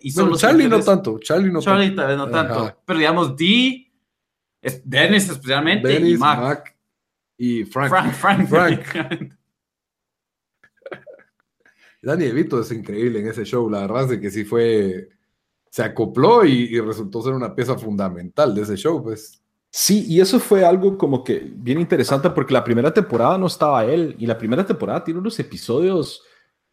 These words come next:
Speaker 3: de, ta-, de los más chistosos de la serie. Por ejemplo, cuando, cuando Dee está,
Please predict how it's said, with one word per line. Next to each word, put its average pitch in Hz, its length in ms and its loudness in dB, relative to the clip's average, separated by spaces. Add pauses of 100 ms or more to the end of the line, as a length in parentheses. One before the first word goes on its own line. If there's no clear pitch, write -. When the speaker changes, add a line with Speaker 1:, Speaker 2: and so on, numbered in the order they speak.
Speaker 3:
de, 107 180 -4
ta-, - 240 -4
de 113 120 0
los 107 180 -2
más 120 180 -4
chistosos 127 420 -6
de 113 120 0
la 95 100 -2
serie. 127 240 0
Por 139 160 0
ejemplo, 135 400 2
cuando, 110 760 4
cuando 117 300 2
Dee 120 160 0
está, 131 640 0